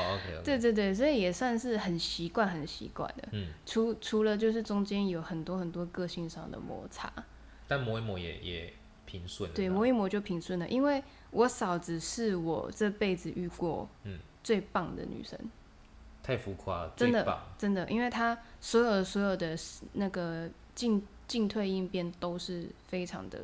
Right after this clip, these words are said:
Speaker 2: 对我来说是一百。
Speaker 1: 得体就对了。
Speaker 2: 对，是一百分。
Speaker 1: 啊，啊，你没有学一点？
Speaker 2: 嗯，我也蛮棒的啊。
Speaker 1: 说的也是啊。
Speaker 2: <laughs>
Speaker 1: 嗯。
Speaker 2: 那我们讲到哪里了？
Speaker 1: 就是，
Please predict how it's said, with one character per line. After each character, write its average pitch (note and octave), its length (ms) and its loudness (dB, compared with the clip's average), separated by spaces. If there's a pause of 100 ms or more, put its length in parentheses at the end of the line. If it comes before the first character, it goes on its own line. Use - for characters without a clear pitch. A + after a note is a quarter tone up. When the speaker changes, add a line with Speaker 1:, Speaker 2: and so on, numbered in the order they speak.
Speaker 2:
对 A3+ 100 6
我 F3+ 120 4
来 D3+ 120 -6
说 D3 400 -8
是 G3 100 -8
一 - 40 0
百。 G2 60 2
Speaker 1:
得 G#2+ 140 4
体 F2 260 -6
就 F#2 100 -4
对 E2+ 140 -8
了。 E2+ 60 -10 (100)
Speaker 2:
对， G3 200 0
是 G#3+ 220 0
一 G3 60 2
百 E3+ 200 -2
分。 - 320 -8 (200)
Speaker 1:
啊， F#2+ 200 -6
啊， B2 80 0
你 A#2+ 60 0
没 G2+ 60 -2
有 F#2 100 0 (240)
学 - 300 -8
一 - 20 -6
点？ - 160 -12 (360)
Speaker 2:
嗯， G#3+ 580 2 (100)
我 G#3 180 2
也 G3 140 2
蛮 F#3+ 300 0
棒 A3 240 2
的 G3 80 2
啊。 F#3+ 200 0
Speaker 1:
说 A2+ 200 -2
的 A2+ 60 0
也 E2+ 140 -2
是 - 200 -8
啊。 E2+ 100 -4
Speaker 2:
<laughs> C4 760 6 (1080)
Speaker 1:
嗯。 F2+ 160 -6 (180)
Speaker 2:
那 A#3+ 100 2
我 G#3+ 40 2
们 G3+ 160 4
讲 F#3 120 4
到 F3+ 60 2
哪 F3 140 2
里 E3 160 0
了？ E3+ 100 -4 (140)
Speaker 1:
就 C#3+ 100 2
是， C3+ 320 2